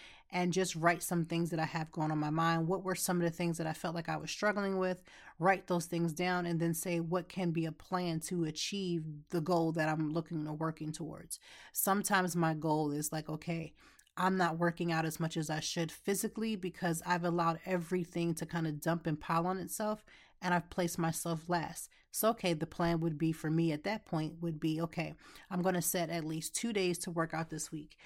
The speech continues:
I'm gonna set my clothes out ahead of time. I'm gonna make sure that I get myself there.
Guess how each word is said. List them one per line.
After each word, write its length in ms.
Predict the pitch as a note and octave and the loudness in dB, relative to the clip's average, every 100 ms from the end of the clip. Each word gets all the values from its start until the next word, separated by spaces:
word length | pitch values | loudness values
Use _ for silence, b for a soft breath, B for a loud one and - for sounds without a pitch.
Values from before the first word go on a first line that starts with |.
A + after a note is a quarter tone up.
| B E3 | B 0
I'm 80 | |
gonna 200 | E3+ D#3 | 0 0
set 240 | - G3+ G3 | 0 0 0
my 100 | G#3 | -2
clothes 380 | - F#3+ F3 F3 | 0 0 2 2
out 300 | E3+ D#3+ - - | 2 0 -8 -10
ahead 240 | D#3 F3+ | -4 -4
of 80 | F3 | -4
time. 320 | - E3 E3 | -2 0 0
I'm 60 | D#3+ | 0
gonna 180 | D#3+ D#3 | 0 0
make 200 | E3+ D#3+ | 0 0
sure 180 | F3+ | -2
that 160 | E3+ D#3 | -2 -2
I 160 | D3 - E3+ D#3+ - - | -4 -6 -8 -8 -10 -2
get 160 | G3 F#3+ | 0 2
myself 460 | F#3 - E3+ - | -2 -2 -6 -4
there. 300 | D#3+ D#3 D3+ | -4 -4 -4